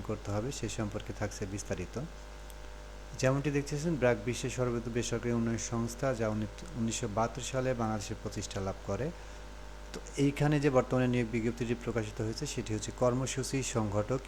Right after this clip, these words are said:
ইউপিজি। তো এই ইউপিজির কাজগুলো কী কী, তা কিন্তু এখানে দেওয়া আছে।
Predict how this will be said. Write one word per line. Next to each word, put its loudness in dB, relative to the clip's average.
ইউপিজি। 0
তো -8
এই 2
ইউপিজির 8
কাজগুলো 8
কী 2
কী, 2
তা 6
কিন্তু 2
এখানে 2
দেওয়া 4
আছে। 0